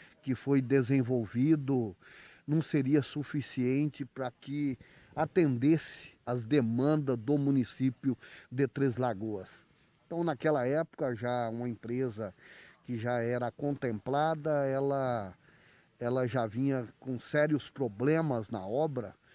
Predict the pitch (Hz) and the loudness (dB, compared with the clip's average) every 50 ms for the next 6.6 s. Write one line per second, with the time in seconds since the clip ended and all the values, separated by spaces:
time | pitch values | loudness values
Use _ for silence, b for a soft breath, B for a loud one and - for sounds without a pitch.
0 | b b b - 127 131 135 131 135 131 123 - - - 143 127 117 123 139 151 | b b b -4 -4 -2 -2 0 -2 -2 -2 -4 -6 -4 -2 -2 0 0 0 0
1 | 147 127 B B B B B B B B 127 127 127 131 131 135 131 131 123 - | 0 -2 B B B B B B B B -4 -2 -2 0 0 0 0 0 -2 -4
2 | - 135 120 107 - - - 135 127 127 127 117 - 143 139 127 127 131 131 143 | -4 -4 -4 -4 -4 -4 -2 -2 0 0 -2 -2 -2 -2 0 2 2 2 2 2
3 | 160 180 170 143 117 107 120 139 160 165 - _ - - _ B B B B B | 2 2 0 0 0 -2 -2 -2 -4 -6 -8 _ -20 -20 _ B B B B B
4 | B B B B B B - 123 127 127 131 131 131 131 131 127 131 131 131 131 | B B B B B B -6 -2 0 0 0 0 0 0 0 -2 -2 -2 -2 -2
5 | 131 131 - - 143 139 139 139 123 - 143 139 123 110 _ - 127 131 139 139 | -2 -4 -4 -4 -2 0 0 -2 -2 -2 -2 -2 -2 -2 _ -2 2 2 4 4
6 | 139 139 139 139 135 131 127 123 120 117 113 110 | 4 4 4 2 2 2 0 0 -2 -4 -6 -8